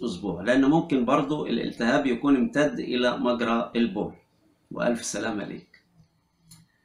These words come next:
بعد كده في سؤال من يماني، ده لا، ده يماني، ده مش بيسأل، ده بيستأذن إنه يسأل. ال-،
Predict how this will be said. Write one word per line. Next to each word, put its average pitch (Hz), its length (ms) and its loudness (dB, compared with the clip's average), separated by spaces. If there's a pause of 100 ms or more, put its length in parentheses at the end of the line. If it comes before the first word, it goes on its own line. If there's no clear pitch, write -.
(180)
بعد 185 260 6
كده 185 300 2
في 175 180 6
سؤال 147 760 4
من 156 520 8 (920)
يماني، 139 840 8 (560)
ده 127 220 2
لا، 127 200 0
ده 123 140 4
يماني، 143 400 6
ده 143 160 10
مش 139 400 6
بيسأل، 104 500 4
ده 117 180 6
بيستأذن 143 840 4
إنه 131 300 2
يسأل. 101 560 2
ال-، 110 640 -4